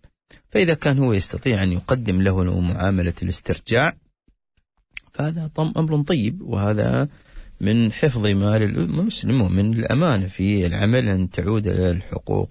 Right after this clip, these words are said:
إلى أصحابها. هذا الشق الأول. وأما الشق الثاني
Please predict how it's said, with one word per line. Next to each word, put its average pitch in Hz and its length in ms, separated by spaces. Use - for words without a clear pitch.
إلى 90 180
أصحابها. - 1160
هذا 139 180
الشق - 340
الأول. 104 300
وأما 104 280
الشق - 340
الثاني 135 520